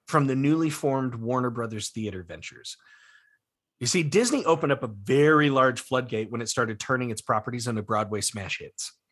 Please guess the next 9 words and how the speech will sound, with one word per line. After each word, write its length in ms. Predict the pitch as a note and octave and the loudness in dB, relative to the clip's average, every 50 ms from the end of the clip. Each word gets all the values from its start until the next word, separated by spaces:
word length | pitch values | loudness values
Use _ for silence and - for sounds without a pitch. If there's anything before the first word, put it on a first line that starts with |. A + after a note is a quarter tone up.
| _ _ _ _ _ _ _ - - | _ _ _ _ _ _ _ -10 -8
Okay? 440 | A2 G#2+ - A2 G#2+ G#2+ B2+ C#3+ D3 _ _ - - - - - | -8 -6 -4 -4 -4 -4 -4 -4 -8 _ _ -20 -20 -20 -14 -4
So 160 | - - D#3 | 2 4 4
now 260 | D3 E3 F#3+ F#3+ D#3 | 4 4 4 4 2
many 320 | D3 C#3+ D3 E3+ G3+ F#3+ | 2 2 0 0 0 0
motion 320 | E3 D#3 D#3+ D#3+ D#3+ - C3 | 0 0 0 -2 -2 -4 -4
picture 260 | - G#3+ G#3+ - D3+ | -4 -4 -4 -4 -6
studios 460 | A2+ - - A2+ A2 A2 A2+ A2+ G2 A2 | -6 -6 -6 -4 -4 -4 -4 -4 -2 -2
realize 420 | C#3 D#3 D3 C3+ A#2+ A#2 A2+ G#2 | 0 0 2 2 2 0 -2 -2
that 140 | A2+ A#2 | -4 -8